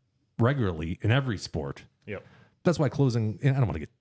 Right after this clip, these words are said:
Speaker 1: too into this, but that's why closing line value is so important. That if you can beat the closing line value, that's usually gonna be the best indicator of the true probability of something happening.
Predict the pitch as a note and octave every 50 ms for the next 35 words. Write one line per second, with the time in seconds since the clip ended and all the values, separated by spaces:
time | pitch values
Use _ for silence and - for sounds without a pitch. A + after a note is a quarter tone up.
0 | _ - - - F2+ E2 E2 E2+ F2 F2+ E2+ E2+ - - C#3+ C3 C#3+ A#2+ A2 -
1 | B2+ A#2+ G#2+ A2 G2+ G2 G2 G2+ G2 G2 F#2 E2+ G2 G2+ G#2 G#2 G2 F#2 E2+ D#2
2 | D#2 D#2+ D#2+ - - - - - - G#2 F#2 E2+ - - A2+ A2+ F#2+ E2+ D#2 -
3 | - - _ _ _ _ _ _ _ _ - G2+ F#2 - B2+ C3+ B2 A#2+ G2 A#2+
4 | B2 - - - - A#2+ A2 F#2+ G2+ F#2 G2 A2+ C3 C#3+ A#2 F2 D2+ D2 D2 D2+
5 | D2+ E2+ F2+ - - - G#2 F#2+ - A2 G#2 G#2 A2+ G#2 G2 G2+ F#2+ F2+ E2 F2+
6 | G#2+ A2 G#2+ F2 E2+ E2+ E2 E2 G2 G#2 G#2 - - A2 G#2+ G2+ G2 - - F#2+
7 | F#2 F2+ F2+ F2 F2+ E2+ F2 - - - - B2 - - A2 G2+ F#2+ F2 F#2 F#2
8 | F#2 E2+ F2 E2 - - G2+ F2+ - F2+ - F#2+ F#2 F2+ - E2 D2+ C#2